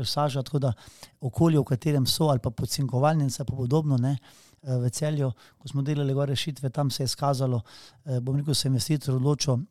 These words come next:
da je imel prej lesena okna, en del tudi aluminijasti, pa je bila v, eh, zra-, v, v zraku zelo agresivni plini oziroma materiali oziroma vlaga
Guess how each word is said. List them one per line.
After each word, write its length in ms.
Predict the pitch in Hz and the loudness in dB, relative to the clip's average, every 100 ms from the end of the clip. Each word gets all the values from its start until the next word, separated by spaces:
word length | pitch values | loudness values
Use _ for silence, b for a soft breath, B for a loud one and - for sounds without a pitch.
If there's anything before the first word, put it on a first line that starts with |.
| - | -6
da 60 | |
je 100 | 127 | 0
imel 80 | 135 | 2
prej 160 | 135 139 | 2 2
lesena 400 | 131 - 160 143 | 0 0 2 2
okna, 380 | 143 143 135 127 | 0 0 0 -2
en 120 | 139 127 | -4 -4
del 120 | 143 | -2
tudi 200 | 156 135 | -2 0
aluminijasti, 520 | 123 156 147 - 131 | 2 2 2 0 -4
pa 140 | - | -4
je 160 | 127 120 b b b b _ | -4 -4 b b b b _
bila 160 | 135 | -4
v, 120 | 139 190 | -4 -4
eh, 240 | 147 127 | -6 -6
zra-, 240 | 113 160 - | -6 -8 -8
v, 300 | 127 123 165 | -6 -6 -6
v 160 | 123 | -6
zraku 480 | 117 143 143 - 120 - _ _ _ _ _ - - | -2 -2 -2 -2 -6 -6 _ _ _ _ _ -20 -6
zelo 300 | 151 123 143 | 0 2 2
agresivni 640 | 123 123 - 151 143 131 143 | 0 -2 -2 2 2 2 0
plini 300 | 143 170 147 | 0 2 0
oziroma 460 | 110 135 131 123 123 | 0 -2 0 -2 -2
materiali 640 | 131 123 135 131 139 156 | -4 -4 -2 -2 -2 -4
oziroma 380 | 143 123 135 131 | -4 -2 -2 -2
vlaga 460 | 127 156 143 120 | 0 -2 -2 -4